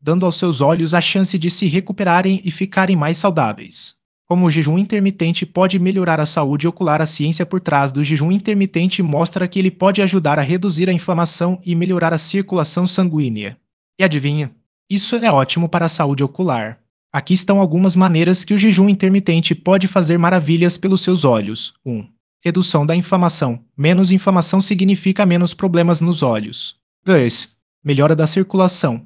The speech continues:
Um bom fluxo sanguíneo traz mais nutrientes para os olhos. Três, aumento da longevidade.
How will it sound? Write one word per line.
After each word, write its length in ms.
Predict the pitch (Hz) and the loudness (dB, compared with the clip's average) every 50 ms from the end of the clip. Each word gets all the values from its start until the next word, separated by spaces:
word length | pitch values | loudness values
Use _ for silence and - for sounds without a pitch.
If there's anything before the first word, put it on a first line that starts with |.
| _ - | _ -4
Um 120 | 151 139 | -2 0
bom 180 | 127 139 170 190 | 2 2 0 0
fluxo 420 | - - 180 180 180 180 - 185 | 0 0 0 0 0 0 -4 -4
sanguíneo 520 | - - 202 208 196 170 170 170 170 180 | 0 0 2 2 2 2 2 2 2 0
traz 320 | 175 - 180 175 175 170 156 | 0 0 2 2 2 2 2
mais 320 | 143 143 151 185 196 190 | 0 2 2 2 2 2
nutrientes 500 | 190 202 196 208 202 196 196 208 196 - | 0 0 2 2 2 2 2 2 -2 -2
para 180 | - - 170 170 | -2 -2 0 0
os 140 | 170 151 151 | 0 2 2
olhos. 560 | 131 120 113 107 104 104 - - - - - _ _ _ _ _ _ | 2 0 0 -2 -6 -10 -12 -12 -12 -12 -14 _ _ _ _ _ _
Três, 440 | - 208 170 135 117 - - - _ _ _ _ _ _ _ | 0 2 2 2 2 0 -2 -6 _ _ _ _ _ _ _
aumento 320 | - 151 151 170 180 180 | -2 0 0 0 0 0
da 120 | 196 185 180 | 0 0 0
longevidade. 760 | 175 170 175 180 185 196 196 160 156 123 110 107 - - | 2 2 2 2 2 0 0 0 0 0 -2 -2 -6 -12